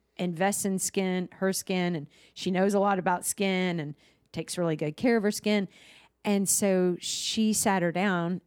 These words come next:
and she speaks Spanish, and she talks to her in Spanish and says, "Uh, this is something that I'd love to do for you, and I, I don't wanna offend you, but, I mean, 'cause," and so she just started crying.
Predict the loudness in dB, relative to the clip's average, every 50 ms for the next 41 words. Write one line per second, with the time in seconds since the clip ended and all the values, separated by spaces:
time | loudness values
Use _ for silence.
0 | _ -4 -4 -2 -2 -4 -8 -10 _ _ _ _ -18 -16 -12 -8 -4 -4 -4 -4
1 | -4 -6 -8 -4 -4 -4 -2 0 0 0 0 0 -2 -2 -4 -4 -8 -8 -10 -10
2 | -8 -8 -8 -6 -6 -6 -6 -4 -2 -4 -4 -4 -4 -4 -2 0 0 0 -2 -4
3 | -4 -4 -2 -2 -2 -2 -4 -4 -8 -6 -4 -2 -2 -2 -2 -4 -12 -20 -20 -20
4 | -20 _ _ _ _ _ _ _ _ _ -6 -6 -4 -2 -2 -2 0 -2 -2 0
5 | -2 -2 0 0 0 0 0 0 0 0 0 -2 -2 -2 -2 -4 -4 -6 -10 -14
6 | -6 -2 0 0 0 -2 -2 -2 -2 0 2 2 2 2 2 2 2 0 -2 -2
7 | -6 -8 -12 _ -10 -10 -10 -8 -6 -6 -4 -2 -2 -2 -2 -2 -2 0 0 -2
8 | -6 -6 -4 -2 0 0 0 0 0 0 0 0 0 -2 -4 -6 -8 -8 -10 _
9 | _ -20 -20 -20 -20 -20 -8 -6 -6 -6 -6 -4 -2 -2 -2 -2 -4 -10 _ _
10 | _ _ _ _ _ _ _ _ _ _ _ -4 -4 -4 -2 -2 -2 -2 -2 -2
11 | -2 -2 -2 0 0 -2 -2 -2 0 0 -2 -2 -4 -8 -10 -2 0 2 2 4
12 | 4 4 4 4 2 0